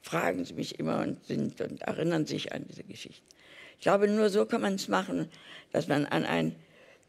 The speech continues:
unschuldiges Gehirn appelliert, nicht? Die also noch die Möglichkeit haben,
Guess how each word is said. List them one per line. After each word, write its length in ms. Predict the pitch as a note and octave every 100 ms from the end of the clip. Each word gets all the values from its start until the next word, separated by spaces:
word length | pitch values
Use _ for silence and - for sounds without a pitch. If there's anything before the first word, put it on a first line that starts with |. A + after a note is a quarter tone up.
| _ _ - - -
unschuldiges 920 | G#3 C4+ - G3+ G3+ F#3+ F#3 - - -
Gehirn 480 | D#3+ F3 D#3 D3+ -
appelliert, 800 | C#3+ C3+ B2 C3 C3 - B2+
nicht? 280 | - D3+ -
Die 120 | C3
also 240 | C3+ D3 C#3
noch 160 | D#3
die 140 | - B2
Möglichkeit 680 | C3+ E3 - D#3 - D3 C#3
haben, 300 | D3 E3+